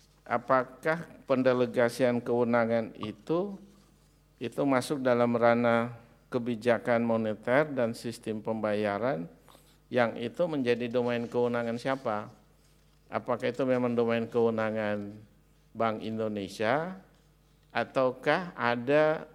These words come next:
irisan berkelindan dengan kewenangan dari lembaga eksekutif misalnya?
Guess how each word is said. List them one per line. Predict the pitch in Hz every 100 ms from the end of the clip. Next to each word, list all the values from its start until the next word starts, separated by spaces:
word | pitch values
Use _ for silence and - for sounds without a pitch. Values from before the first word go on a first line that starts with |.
| -
irisan | 127 120 113 - 151 156 151 151
berkelindan | 120 - 123 123 131 156
dengan | 127 123 143
kewenangan | 131 127 127 123 127 151
dari | 123 120
lembaga | 139 131 123 123 117 120 113 117 135 _ _ _ _ _ -
eksekutif | 117 123 127 127 135 120
misalnya? | 110 117 107 107